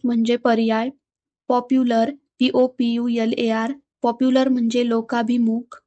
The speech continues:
कॉन्टेक्स्ट, सी ओ एन टी ई एक्स टी, कॉन्टेक्स्ट म्हणजे संदर्भ.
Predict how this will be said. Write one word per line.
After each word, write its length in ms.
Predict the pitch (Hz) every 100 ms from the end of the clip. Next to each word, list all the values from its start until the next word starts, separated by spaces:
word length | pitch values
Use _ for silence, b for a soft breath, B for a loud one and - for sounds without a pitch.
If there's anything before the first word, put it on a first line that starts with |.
| _ _ _ _ _ -
कॉन्टेक्स्ट, 720 | 247 262 - 233 247 - - _ _ _ _ _
सी 120 | 254 -
ओ 120 | 254
एन 220 | 254 262 269
टी 160 | 247 240
ई 140 | 233
एक्स 200 | 226 - -
टी, 160 | 233 285 -
कॉन्टेक्स्ट 540 | - 233 240 254 - 240
म्हणजे 280 | 233 233 254
संदर्भ. 520 | 262 226 233 233